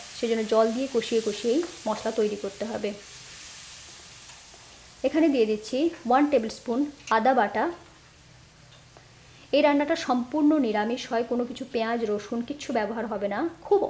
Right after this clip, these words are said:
অল্প তেল মশলাতেই এটা রান্না হয়ে যায়, খেতে ভীষণ ভালো হয়। আর গরমের দিনে বেশি তেল মশলা খাওয়াও স্বাস্থ্যকর নয়, সেই জন্য এই ধরনের রান্না আপনারা গরমের দিনে try করতে পারেন, খুব ভালো লাগবে।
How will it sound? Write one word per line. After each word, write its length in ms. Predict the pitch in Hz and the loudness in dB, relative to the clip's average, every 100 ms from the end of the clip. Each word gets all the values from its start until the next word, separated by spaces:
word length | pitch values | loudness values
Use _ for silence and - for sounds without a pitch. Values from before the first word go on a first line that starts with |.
| 226 | 4
অল্প 220 | 226 233 330 330 - | 4 0 -2 -2 2
তেল 140 | 226 214 | 2 4
মশলাতেই 420 | 208 - 208 233 254 | -2 -4 -4 -2 -2
এটা 120 | 208 202 | -2 -4
রান্না 220 | 190 196 | -4 -6
হয়ে 140 | 202 202 | -4 -4
যায়, 160 | 208 240 294 | -2 -4 -6
খেতে 260 | - 269 311 240 | -6 -4 -4 -4
ভীষণ 300 | 240 - 233 202 | -6 -4 -4 -4
ভালো 140 | 202 190 | -6 -4
হয়। 160 | 202 208 - - - | -6 -8 -16 -18 4
আর 80 | 247 247 | 6 8
গরমের 300 | 269 285 269 | 8 6 4
দিনে 140 | 277 294 220 | 2 2 2
বেশি 180 | 220 285 - | 0 -2 -2
তেল 120 | 247 220 | 0 0
মশলা 220 | 220 185 - | -4 -6 -6
খাওয়াও 240 | - 214 254 262 - - - | -2 0 0 -2 -16 -20 -4
স্বাস্থ্যকর 460 | 247 - 285 214 202 | -4 0 2 2 0
নয়, 140 | 196 320 - | -2 -4 -2
সেই 120 | 247 | -2
জন্য 140 | 240 233 - 254 | 0 -2 -2 -6
এই 60 | 254 | -2
ধরনের 300 | 277 277 294 233 | 0 2 2 2
রান্না 300 | 208 208 196 214 - 214 | -2 -2 -2 -4 -4 -4
আপনারা 240 | 214 214 214 | -2 -2 0
গরমের 280 | 208 208 208 | 0 0 -2
দিনে 140 | 196 220 247 | -4 -6 -2
try 180 | 214 202 | -4 -2
করতে 200 | 196 - 202 | -6 -8 -6
পারেন, 180 | 196 196 - | -4 -6 -6
খুব 120 | 294 240 | -6 -4
ভালো 140 | 208 202 | -4 -4
লাগবে। 260 | 196 - | -6 -6